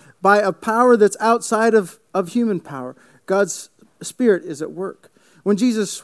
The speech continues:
walks around and he teaches, he teaches in such a way that people take notice and they go, "There's no other teacher quite like him." Where does this power come from in the sense of his teaching? When Jesus walks into a room,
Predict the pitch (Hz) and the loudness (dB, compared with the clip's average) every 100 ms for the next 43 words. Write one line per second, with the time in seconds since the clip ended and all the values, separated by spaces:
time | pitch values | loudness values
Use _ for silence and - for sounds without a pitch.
0 | _ 160 214 240 - 233 233 208 190 185 | _ -4 0 0 0 0 2 2 0 -4
1 | - 262 202 160 190 - 294 254 180 185 | -6 -6 -6 -10 -12 -2 -2 -2 -6 -4
2 | 226 214 214 202 202 269 240 220 233 220 | -2 0 0 0 -2 -4 -4 0 0 0
3 | 262 240 - - _ - 202 214 214 202 | 0 0 -2 -14 _ -12 -2 0 2 2
4 | - _ _ _ _ _ 226 214 214 247 | -2 _ _ _ _ _ -2 0 2 2
5 | 302 302 294 - 269 262 269 - 254 262 | 4 2 0 -2 -6 -4 -6 -2 0 0
6 | - 226 247 240 - _ - 302 330 180 | 0 2 2 2 -8 _ 0 2 4 2
7 | 131 127 _ _ _ _ _ _ 170 262 | -2 -12 _ _ _ _ _ _ -2 0
8 | 311 302 240 220 - - 262 269 247 233 | 2 2 0 -2 -4 -6 -2 4 4 4
9 | 240 269 - 208 208 196 214 208 196 185 | 0 -2 -2 -4 -4 -4 -2 -2 -4 -6
10 | - 214 202 185 175 - 240 - 170 _ | -4 -6 -6 -10 -12 -10 -12 -12 -20 _
11 | _ _ _ _ _ 185 208 226 247 226 | _ _ _ _ _ -4 0 0 -2 -4
12 | - - _ 185 240 240 240 214 220 226 | -6 -14 _ 0 0 2 -2 0 0 2
13 | 254 147 | 0 -2